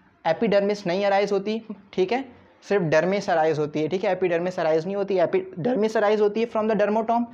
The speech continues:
और सबक्यूटेनियस टिश्यू जो हमारी स्किन के नीचे जो टिश्यू प्रेजेंट है वो अराइज होते हैं from the dermatome। dermatome के बाद basically myotom,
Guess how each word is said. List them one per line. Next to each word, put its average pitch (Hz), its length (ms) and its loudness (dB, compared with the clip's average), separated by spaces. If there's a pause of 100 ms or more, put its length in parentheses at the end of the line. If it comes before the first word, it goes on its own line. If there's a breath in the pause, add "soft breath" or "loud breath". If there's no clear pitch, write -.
(320 loud breath)
और 175 160 2
सबक्यूटेनियस 202 680 -2
टिश्यू 190 260 2
जो 190 200 0
हमारी 165 260 0
स्किन 196 260 -6
के 202 80 -4
नीचे 180 220 -4
जो 185 100 -2
टिश्यू 180 240 -4
प्रेजेंट 170 340 0
है 175 60 0
वो 160 160 -2
अराइज 156 240 0
होते 160 160 -2
हैं 180 100 -6
from 160 280 -4
the 233 100 0 (560 loud breath)
dermatome। 165 540 0 (180)
dermatome 214 480 0
के 220 80 -2
बाद 185 300 0
basically 202 440 -2 (200)
myotom, 196 500 0